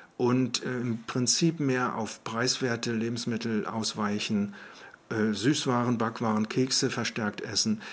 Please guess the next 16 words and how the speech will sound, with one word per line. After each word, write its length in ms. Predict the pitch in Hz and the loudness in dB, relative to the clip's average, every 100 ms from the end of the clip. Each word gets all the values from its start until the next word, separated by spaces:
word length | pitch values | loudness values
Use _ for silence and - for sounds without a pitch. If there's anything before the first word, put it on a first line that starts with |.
| - | 0
Hier 180 | 127 139 | 2 4
kann 200 | 180 156 | 4 4
es 160 | 151 | 4
sehr 240 | - 113 147 | 4 2 2
wohl 340 | 160 135 101 | 2 4 4
zu, 340 | 101 113 92 - | 2 0 0 -2
äh, 480 | 104 107 107 - - | -4 -2 -2 -4 -6
Mengen 640 | 98 101 117 165 185 165 | 0 2 6 6 6 4
an 200 | 139 131 | 2 0
Transfettsäuren 840 | 131 123 - 143 135 143 131 131 117 | 2 2 2 2 2 2 2 0 -2
kommen 300 | - 120 117 | -2 -2 -2
pro 180 | 123 | -4
Tag, 400 | 117 123 113 117 | -4 -2 -2 -2
die 280 | - 117 113 - | -2 -2 -2 -2
kritisch 440 | - 127 185 - | 0 0 0 -2
sind. 340 | - 85 - | -4 -6 -14